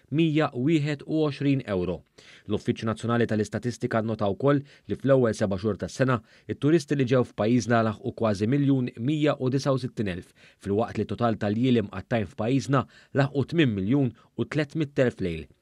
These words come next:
B'kollox, fl-ewwel seba' xhur tas-sena, in-nefqa tat-turisti f'pajjiżna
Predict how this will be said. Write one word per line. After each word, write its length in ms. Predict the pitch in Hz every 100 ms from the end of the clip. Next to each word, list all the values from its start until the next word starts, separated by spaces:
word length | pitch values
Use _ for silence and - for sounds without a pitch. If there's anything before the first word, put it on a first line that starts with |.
| _
B'kollox, 540 | - - 123 143 156 -
fl-ewwel 320 | 113 101 101
seba' 240 | 104 104
xhur 160 | 101 123
tas-sena, 380 | 104 95 143 139 - _ -
in-nefqa 380 | 110 151 151 117
tat-turisti 480 | 110 - 107 120 -
f'pajjiżna 560 | 85 - 117 127 113